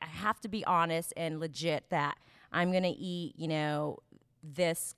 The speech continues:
you know, cottage cheese or, you know, this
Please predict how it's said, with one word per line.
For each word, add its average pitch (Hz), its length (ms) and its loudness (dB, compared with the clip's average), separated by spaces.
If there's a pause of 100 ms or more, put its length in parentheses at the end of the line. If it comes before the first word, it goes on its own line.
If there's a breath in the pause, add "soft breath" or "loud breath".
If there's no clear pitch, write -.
(140)
you - 100 -10
know, 143 120 -4
cottage - 380 -14
cheese 190 580 -4
or, 147 460 0
you 156 120 -4
know, 151 80 -2
this 151 300 -8